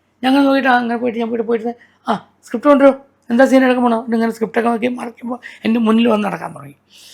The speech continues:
അപ്പോഴും ഞാൻ മിണ്ടിയില്ല. അപ്പൊ, "ചന്ദ്രേട്ടാ, ഒന്ന് നോക്ക്" എന്ന് എൻ്റെ അടുത്ത് പറഞ്ഞു. അപ്പൊ ഞാൻ നോക്കി, "ഇതെന്താ വേഷം? പോലീസ് ഓഫീസറല്ലേ, നീ എന്താ കരിയൊക്കെ വാരി തേച്ച് നിൽക്കണേ? പോയി വേഷം മാറി ഡ്രസ്സ് ഇട്ടിട്ട്" പറഞ്ഞു. "ചന്ദ്രേട്ടൻ എങ്ങനെയുണ്ട് പറ?" "ആ, കൊള്ളാം, നന്നായിട്ടുണ്ട്,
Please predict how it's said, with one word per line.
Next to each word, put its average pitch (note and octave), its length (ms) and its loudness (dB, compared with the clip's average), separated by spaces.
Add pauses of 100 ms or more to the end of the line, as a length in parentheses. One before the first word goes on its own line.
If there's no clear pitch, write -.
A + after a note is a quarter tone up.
(200)
അപ്പോഴും D4+ 220 2
ഞാൻ F#4+ 100 4
മിണ്ടിയില്ല. E4 400 6
അപ്പൊ, A#3+ 200 -2 (280)
"ചന്ദ്രേട്ടാ, G4+ 340 4
ഒന്ന് F#4+ 200 4
നോക്ക്" F4+ 280 6 (440)
എന്ന് A3 120 2
എൻ്റെ G3+ 140 -2
അടുത്ത് F#3 140 -2
പറഞ്ഞു. E3+ 140 -2
അപ്പൊ - 160 -2
ഞാൻ C#4+ 140 0
നോക്കി, G3 380 -6 (120)
"ഇതെന്താ A#3+ 300 4
വേഷം? B3+ 300 2 (560)
പോലീസ് D#4 220 6
ഓഫീസറല്ലേ, D#4 400 6
നീ C4 120 6
എന്താ E4+ 120 2
കരിയൊക്കെ D4+ 340 4
വാരി D#4+ 140 4
തേച്ച് C#4+ 220 -2
നിൽക്കണേ? C#4 200 -2 (380)
പോയി C#4+ 100 6
വേഷം C#4+ 320 4
മാറി D#4 160 2
ഡ്രസ്സ് B3 240 -2
ഇട്ടിട്ട്" C#4+ 240 0
പറഞ്ഞു. F#3+ 260 2 (640)
"ചന്ദ്രേട്ടൻ F4+ 300 2
എങ്ങനെയുണ്ട് D#4+ 340 2
പറ?" A#3+ 240 2 (300)
"ആ, G3+ 60 2
കൊള്ളാം, A3 300 4
നന്നായിട്ടുണ്ട്, G3+ 460 -2